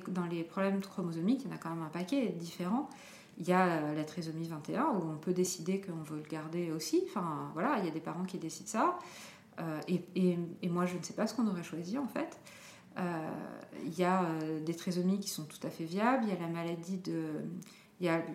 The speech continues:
quand c'est une monosomie, je ne sais plus le nom de cette maladie, mais visiblement, il y a des fœtus qui sont tout à fait viables et il y a des gens qui vivent très bien avec cette maladie. Donc, on savait qu'on allait aussi être confronté à cette question de, euh,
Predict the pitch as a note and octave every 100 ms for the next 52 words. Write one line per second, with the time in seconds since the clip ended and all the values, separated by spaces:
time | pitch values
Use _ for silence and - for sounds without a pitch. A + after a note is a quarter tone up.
0 | - F3 - F#3+ F3+ G3+ G#3+ G3+ F#3+ F#3
1 | F#3+ G3 F#3 - F#3+ G3+ G3+ F#3+ F#3+ F3+
2 | E3+ E3+ E3+ F#3+ - - - - D#3+ E3+
3 | E3+ E3+ F3 G3 E3 D#3 D#3 - F3+ -
4 | - D#3 - D#3 D3+ D#3 G3 G3 D#3+ D3
5 | D3+ F3+ F#3 D#3+ E3 - E3+ E3+ F3+ F#3+
6 | D#3 D#3 E3 D#3+ F3+ C4 G#3+ G3 - -
7 | - - - - - F3 F#3 G3+ G3 B3+
8 | D4 - A3+ F#3+ G3 F3 F3+ F#3+ B3 B3
9 | - F#3+ - F#3 A#3 B3 - F#3+ F#3+ -
10 | F#3 - B3 B3+ G3+ F3 E3+ E3 F#3 -
11 | - - - - - F#3+ F3+